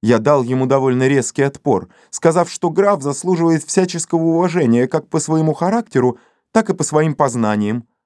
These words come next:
"Мне не доводилось видеть человека, — сказал я, — которому посчастливилось бы в такой степени расширить свой кругозор, распространить свою любознательность на разнообразнейшие предметы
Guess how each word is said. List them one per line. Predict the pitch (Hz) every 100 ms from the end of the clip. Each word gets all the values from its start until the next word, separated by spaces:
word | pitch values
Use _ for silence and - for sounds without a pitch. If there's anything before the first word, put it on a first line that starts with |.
| _ _ _ _ _ -
"Мне | 147 170 175 165 - _ _ _ _ _ -
не | 160
доводилось | 175 185 190 202 147 131
видеть | 143 165 135 -
человека, — | 170 160 190 220 139
сказал | - 127 120 113
я, — | 117 107 - _ _ _ _
которому | - 165 185 170 165
посчастливилось | - 170 - 170 - 220 196 156 139
бы | 131 147
в |
такой | - 170 202 165
степени | - - 208 147 143
расширить | 151 - - 202 180 170
свой | - 156 175
кругозор, | 165 160 175 151 135 92 _ _ _ _
распространить | - 156 - 175 - 190 214 214
свою | 170 185 180
любознательность | 165 170 156 202 208 160 143 139 165
на | 175 170
разнообразнейшие | 165 151 170 160 208 214 202 196 202 190
предметы | 202 190 202 165 - 95